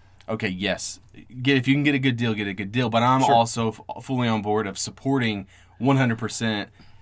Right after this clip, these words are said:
Speaker 1: Like, like when, when certain games come out, like, like when Naughty Dog puts out something, I'm buying it day one, regardless. You
Speaker 2: Right,
Speaker 1: know? And then it's
Speaker 2: right.
Speaker 1: like, there's some games where it's like, I'm not entirely sure if I, if I want it, you know, or, like, even movies that are in theaters, it's like, I wanna see it, but I don't wanna go to the theaters to see it. But it's
Speaker 2: Yeah.
Speaker 1: like,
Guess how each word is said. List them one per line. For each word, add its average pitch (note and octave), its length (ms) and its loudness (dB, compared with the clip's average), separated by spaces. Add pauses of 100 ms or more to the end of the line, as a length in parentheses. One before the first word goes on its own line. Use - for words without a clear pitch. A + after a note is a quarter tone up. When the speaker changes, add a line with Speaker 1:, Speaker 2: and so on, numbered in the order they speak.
(100)
Speaker 1:
Like, G#2 280 2 (380)
like G#2+ 260 -4
when, A#2 240 0 (160)
when B2 240 2
certain D3+ 300 2
games C3 260 4
come A2+ 160 -2
out, G#2 240 -2
like, F#2+ 280 -4 (320)
like F#2 240 -8
when G#2 200 -6
Naughty B2 200 4
Dog A#2+ 220 2
puts A#2 160 -4
out A2+ 140 2
something, A2+ 340 -2
I'm G2+ 120 -2
buying G2+ 220 4
it - 80 -12
day G2 160 -8
one, F2+ 260 -10
regardless. G2+ 520 -4
You B2 180 -4
Speaker 2:
Right, G2 120 4
Speaker 1:
know? G2 40 0
And A2+ 100 0
then A2+ 80 0
it's G2 100 2
Speaker 2:
right. A2+ 60 0
Speaker 1:
like, G#2 80 -4
there's A2 140 -4
some E3+ 220 0
games B2+ 240 2
where A#2+ 80 -2
it's A2 140 -6
like, G#2 140 -6 (300)
I'm E3 160 0
not F3 140 4
entirely C#3+ 320 0
sure D3 560 -2 (320)
if A2 160 -2
I, G#2 200 2
if G#2 120 -8
I G2+ 60 0
want C#3+ 300 4
it, C3 300 -2
you A#2+ 140 -4
know, G#2+ 200 -2
or, G#2 280 -2
like, G2 240 -6
even G#2 240 -4
movies A2 240 -2
that G#2+ 100 -4
are G2+ 60 -4
in F#2+ 60 -6
theaters, A2 340 -2
it's - 80 -10
like, F#2 120 -4
I G2+ 40 -4
wanna A2 180 -2
see C#3+ 280 0
it, C3+ 80 0
but A2+ 100 -2
I A2 60 -2
don't A2 120 -4
wanna G#2 160 -8
go F#2+ 140 -6
to F#2 80 -6
the F#2 40 -8
theaters D3 300 0
to B2 60 -6
see A#2 220 -4
it. G#2+ 100 -6
But A2+ 80 -4
it's G#2+ 80 0
Speaker 2:
Yeah. G2+ 60 2
Speaker 1:
like, G2 160 -4